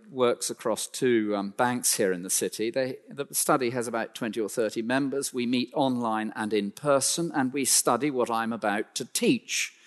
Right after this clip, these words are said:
uh, from a pulpit somewhere or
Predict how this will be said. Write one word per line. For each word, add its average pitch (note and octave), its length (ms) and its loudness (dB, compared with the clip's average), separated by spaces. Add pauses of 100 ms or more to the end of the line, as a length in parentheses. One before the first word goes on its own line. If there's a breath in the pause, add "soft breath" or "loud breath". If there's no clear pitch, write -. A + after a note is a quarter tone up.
(640 loud breath)
uh, A2 260 0
from A#2 260 2
a A#2+ 80 2
pulpit B2+ 480 2
somewhere G#2 600 2
or G#2+ 180 -2